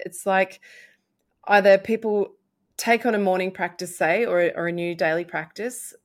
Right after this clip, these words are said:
and they've overloaded themselves so much that either A, they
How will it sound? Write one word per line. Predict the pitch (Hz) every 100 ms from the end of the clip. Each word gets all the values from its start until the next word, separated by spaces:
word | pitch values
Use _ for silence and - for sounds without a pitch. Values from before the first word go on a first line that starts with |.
| _ _
and | 180 175 170
they've | 170 170
overloaded | - 190 208 202 180 175
themselves | 175 175 160 165
so | - 165
much | 196 175 - - - _ -
that | 185
either | 180 175 175
A, | 160 196 277 277 - _ _
they | - 170 160 160